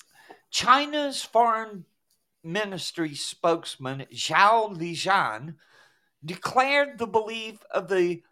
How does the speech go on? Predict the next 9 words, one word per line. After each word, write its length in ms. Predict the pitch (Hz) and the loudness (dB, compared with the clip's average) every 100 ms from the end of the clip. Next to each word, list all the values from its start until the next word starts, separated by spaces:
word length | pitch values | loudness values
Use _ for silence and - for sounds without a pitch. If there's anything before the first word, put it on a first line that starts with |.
| _ _ - | _ _ -8
Chinese 880 | - 233 247 247 240 233 220 202 | -4 0 0 0 -6 -6 -6 -8
Communist 960 | - - 214 202 196 190 175 165 - - | -8 -2 2 2 2 -6 -4 -6 -8 -10
Party, 540 | - 180 139 98 78 - | 2 6 6 2 -10 -8
quote, 600 | - 254 226 196 - - _ _ _ _ _ | 2 4 4 2 -8 -20 _ _ _ _ _
"The 200 | 131 202 | 0 0
country 580 | 196 - 269 269 247 269 | 2 0 0 0 -8 -8
is 340 | 233 226 220 - | -6 -8 -6 -6
the 100 | 220 | -6
people 680 | 202 226 214 120 113 113 | -6 -12 -6 -4 -4 -6